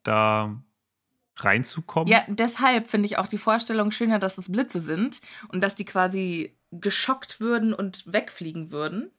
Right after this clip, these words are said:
Speaker 2: so,
Speaker 1: Mhm.
Speaker 2: als dass sie
Speaker 1: Oder
Speaker 2: einfach
Speaker 1: dass sie
Speaker 2: gegen
Speaker 1: sich
Speaker 2: eine solide Wand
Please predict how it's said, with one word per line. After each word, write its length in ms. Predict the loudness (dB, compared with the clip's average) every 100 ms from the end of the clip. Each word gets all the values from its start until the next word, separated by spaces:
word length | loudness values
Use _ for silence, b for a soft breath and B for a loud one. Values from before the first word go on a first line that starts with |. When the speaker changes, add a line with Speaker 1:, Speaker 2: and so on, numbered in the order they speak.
| _ _ _ _ _
Speaker 2:
so, 360 | -10 -8 -8 _ b b b -8
Speaker 1:
Mhm. 240 | -4 2 4
Speaker 2:
als 380 | 4 2 -8 0
dass 240 | 2 4
sie 60 | 6
Speaker 1:
Oder 60 | 8
Speaker 2:
einfach 160 | 8 8
Speaker 1:
dass 160 | 6
sie 120 | 6
Speaker 2:
gegen 180 | 6 6
Speaker 1:
sich 80 | 6
Speaker 2:
eine 100 | 4
solide 640 | 4 2 4 4 4 2
Wand 520 | 0 0 -4 -8 -14